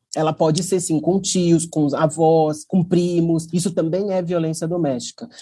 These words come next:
Então, é importante a gente entender isso. E é a violência que acontece contra as mulheres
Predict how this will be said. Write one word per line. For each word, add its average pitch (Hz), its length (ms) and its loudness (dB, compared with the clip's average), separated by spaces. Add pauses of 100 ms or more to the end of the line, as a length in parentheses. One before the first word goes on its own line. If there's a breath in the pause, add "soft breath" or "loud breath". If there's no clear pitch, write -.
(100)
Então, 165 160 2
é 180 40 4
importante 202 680 2
a 208 60 2
gente 190 340 -4
entender 175 400 0
isso. 135 380 0
E 151 60 4
é 160 100 4
a 196 60 2
violência 190 400 -2
que 190 80 -6
acontece 170 420 -6
contra 214 400 2
as 196 80 -2
mulheres 170 680 2